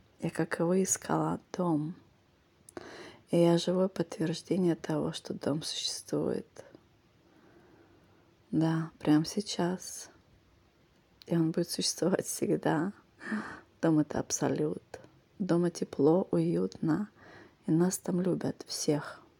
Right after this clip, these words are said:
безусловно. Ждут каждого из нас, знают по именам. Сейчас я являюсь проводником ясности для тех, кто ищет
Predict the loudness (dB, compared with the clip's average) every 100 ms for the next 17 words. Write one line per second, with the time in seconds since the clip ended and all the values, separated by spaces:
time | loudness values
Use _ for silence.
0 | _ _ _ _ -2 0 0 -4 0 0
1 | 0 -2 -2 -4 _ _ _ _ -20 -20
2 | -20 -20 _ -4 0 0 0 2 2 0
3 | -2 0 0 2 4 2 0 4 4 4
4 | 0 -2 0 0 0 -2 -6 -10 -20 _
5 | _ _ _ _ _ _ _ _ _ _
6 | _ -18 -16 -14 -16 -16 -6 2 6 6
7 | 6 4 6 6 4 -2 0 2 2 0
8 | 2 2 4 4 4 2 0 0 -2 -4
9 | -4 -4 -6 -14 _ _ _ _ 0 2
10 | 2 0 0 0 -6 -2 0 0 -2 -2
11 | -2 -4